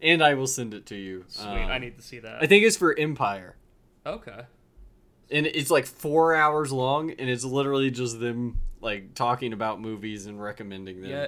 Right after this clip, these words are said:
Speaker 2: Empire podcast, Edgar Wright and Quentin
Speaker 1: Yes.
Speaker 2: Tarantino in conversation. That'd
Speaker 1: Yep.
Speaker 2: be really cool. Oh, it's
Speaker 1: I
Speaker 2: super
Speaker 1: will
Speaker 2: recent, too. That's from, like, March.
Speaker 1: Yes.
Speaker 2: Wow.
Speaker 1: So, I will link that in the show notes
Speaker 2: Awesome.
Speaker 1: for everyone to listen to. Um,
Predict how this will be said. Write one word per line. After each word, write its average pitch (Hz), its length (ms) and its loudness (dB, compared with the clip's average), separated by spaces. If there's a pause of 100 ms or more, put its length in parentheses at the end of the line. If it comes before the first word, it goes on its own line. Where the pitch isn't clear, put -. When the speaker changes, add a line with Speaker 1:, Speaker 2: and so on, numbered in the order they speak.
Speaker 2:
Empire 151 400 -4
podcast, 151 680 -6
Edgar 143 260 -12
Wright 139 200 -4
and 135 100 -16
Quentin 110 220 -6
Speaker 1:
Yes. 143 200 -8
Speaker 2:
Tarantino 143 160 -10
in 135 80 -10
conversation. 143 640 -12 (840)
That'd 120 160 -2
Speaker 1:
Yep. 131 140 6
Speaker 2:
be 123 40 -10
really 113 200 -10
cool. 127 320 -12 (580)
Oh, 180 160 -2
it's 120 80 0
Speaker 1:
I 127 120 6
Speaker 2:
super 127 120 2
Speaker 1:
will 123 140 4
Speaker 2:
recent, 123 380 -2
too. 98 100 -10
That's - 160 -12
from, 220 120 -16
like, 120 120 -12
March. - 400 -16 (600)
Speaker 1:
Yes. 151 280 8
Speaker 2:
Wow. 170 280 0 (500)
Speaker 1:
So, 104 480 0
I 131 100 2
will 127 180 2
link 127 260 0
that 120 200 -2
in 117 120 -4
the 113 60 -8
show 139 220 -8
notes 120 220 -10
Speaker 2:
Awesome. 190 220 -8
Speaker 1:
for 107 80 -12
everyone 113 200 -10
to 117 60 -10
listen 123 300 -10
to. - 120 -18 (760)
Um, 95 440 -4